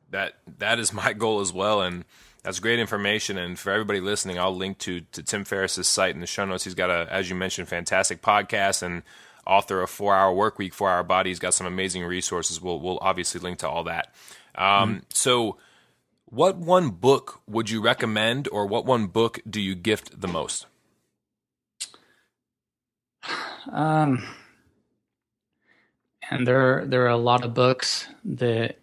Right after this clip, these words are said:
Speaker 2: that come to mind. I, I think I'm gonna have to go with, uh, something that's more recent, just because it's, it's a book that I'm, uh, in the process of reading right now, and it's really speaking to me,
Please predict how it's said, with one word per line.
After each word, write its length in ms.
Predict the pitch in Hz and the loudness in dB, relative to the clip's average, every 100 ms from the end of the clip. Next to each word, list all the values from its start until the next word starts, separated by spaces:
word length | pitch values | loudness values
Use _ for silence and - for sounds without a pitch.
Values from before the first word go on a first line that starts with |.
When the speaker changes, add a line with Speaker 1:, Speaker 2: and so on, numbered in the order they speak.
| _ | _
Speaker 2:
that 200 | 139 131 | -2 0
come 280 | - 135 131 | 2 6 6
to 120 | 123 131 | 6 4
mind. 480 | 117 117 127 131 - - - _ - - | 4 4 4 2 0 -12 -20 _ -16 -10
I, 440 | - - 117 117 | -6 -2 0 2
I 140 | 123 120 | 2 2
think 220 | 131 123 | 2 2
I'm 80 | 131 | 4
gonna 100 | 117 | 4
have 180 | 117 - | 2 2
to 80 | 123 | 2
go 260 | 117 117 | 4 4
with, 260 | 117 113 127 | 4 2 0
uh, 180 | 117 120 | 0 0
something 440 | - 123 123 117 | 0 0 2 2
that's 240 | 110 104 | 2 2
more 460 | 123 117 117 113 - - | 2 4 2 0 -6 2
recent, 560 | 135 123 - 127 123 123 | 6 6 8 6 4 0
just 220 | 120 - | -2 -2
because 340 | 113 120 110 | 0 2 2
it's, 180 | 113 110 | 0 0
it's 360 | 127 117 - - _ _ _ _ - | -2 0 -2 -4 _ _ _ _ -4
a 60 | |
book 240 | 117 120 117 | 0 2 2
that 140 | 120 | 2
I'm, 200 | 113 113 | 4 4
uh, 220 | 110 110 110 - | 2 -2 -6 0
in 120 | 123 | 0
the 60 | |
process 460 | 120 123 117 120 107 | 4 4 4 4 2
of 120 | 113 | 2
reading 240 | 113 117 117 | 2 4 4
right 200 | 110 110 | 4 2
now, 280 | 113 117 117 | 2 2 2
and 180 | 120 | 0
it's 180 | 117 117 | 0 2
really 220 | 123 117 | 2 4
speaking 440 | 117 - 127 139 131 | 2 2 4 8 6
to 140 | 135 | 8
me, 240 | 143 147 | 10 8